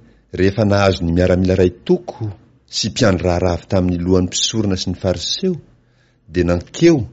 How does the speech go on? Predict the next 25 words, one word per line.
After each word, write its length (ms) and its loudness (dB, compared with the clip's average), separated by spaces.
nitondra 440 -2
fanilo 680 -2
sy 200 -6
fanala 580 -4
ary 300 -10
fiadiana. 560 -10
Ary 280 0
satria 320 0
fantatry 480 0
Jesosy 400 0
izay 80 4
rehetra 320 2
hanjoa 640 -2
azy, 480 -8
dia 240 0
nivoaka 560 2
izy 160 -2
ka 120 2
nanao 200 2
tamin'ireo 640 0
hoe, 200 -2
"Iza 340 0
moa 160 2
no 120 4
tadiavinareo?" 720 0